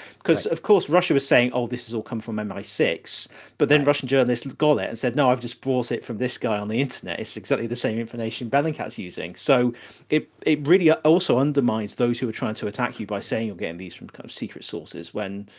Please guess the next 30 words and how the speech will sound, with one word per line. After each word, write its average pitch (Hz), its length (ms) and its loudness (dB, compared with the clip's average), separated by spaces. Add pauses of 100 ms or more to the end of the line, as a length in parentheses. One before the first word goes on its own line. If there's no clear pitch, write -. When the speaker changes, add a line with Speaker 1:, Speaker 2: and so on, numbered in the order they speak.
(120)
Speaker 1:
you 110 80 -6
know, 104 80 -6
people 107 320 -6
can 104 100 -10
just 104 200 -8
do 110 160 -6
exactly 101 300 -6
what 98 160 -8
you've 117 200 -10
done. 73 180 -10 (760)
Speaker 2:
So 190 120 0
nobody, 196 500 4
nobody 160 280 0
feels 123 260 -2
bad 107 520 -2
for, 101 380 -4
uh, 98 240 0 (140)
uh, 92 260 -8
Putin's 113 320 -6
assassination 98 760 -6
gang 107 320 -4
when 104 120 -4
they 90 100 -6
get 85 200 -8
doxxed - 420 -6
like 123 200 -4
this. - 460 -8
Uh, 113 160 2 (420)
uh, 123 300 -4 (120)
but 143 320 -4